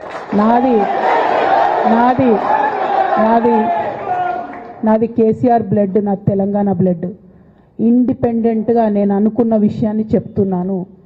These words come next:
దానికి పొలిటికల్గా ఇబ్బంది అయినా, కష్టమైనా, నష్టమైనా నేనే భరిస్తా. కానీ దేవుళ్ళ లాంటి మా నాన్నను ఇవాళ సీబీఐ ఎంక్వైరీ చేసిండ్రంటే కడుపు రగులుకపోతా ఉంది ఒక బిడ్డగా.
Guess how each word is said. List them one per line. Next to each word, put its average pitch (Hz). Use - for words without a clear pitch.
దానికి 208
పొలిటికల్గా 240
ఇబ్బంది 220
అయినా, 220
కష్టమైనా, 208
నష్టమైనా 202
నేనే 202
భరిస్తా. 185
కానీ 214
దేవుళ్ళ 220
లాంటి 226
మా 196
నాన్నను 196
ఇవాళ 196
సీబీఐ 208
ఎంక్వైరీ 196
చేసిండ్రంటే 190
కడుపు 202
రగులుకపోతా 214
ఉంది 185
ఒక 180
బిడ్డగా. 175